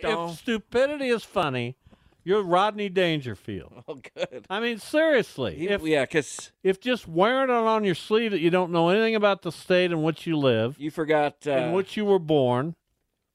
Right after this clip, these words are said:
Speaker 2: where is South Central?
Speaker 1: I don't wanna say.
Speaker 2: It's in Kiowa.
Speaker 1: That's where South Barber is.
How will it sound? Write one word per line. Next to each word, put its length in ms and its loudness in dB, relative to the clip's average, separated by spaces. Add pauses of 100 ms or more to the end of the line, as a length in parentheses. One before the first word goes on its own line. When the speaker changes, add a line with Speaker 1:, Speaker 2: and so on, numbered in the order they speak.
(120)
Speaker 2:
where 280 4
is 140 -2
South 380 2
Central? 680 -8 (2000)
Speaker 1:
I 200 -2
don't 200 0
wanna 220 2
say. 420 -6 (1600)
Speaker 2:
It's 200 -2
in 160 0
Kiowa. 720 0 (920)
Speaker 1:
That's 260 -2
where 140 4
South 360 2
Barber 460 2
is. 480 -18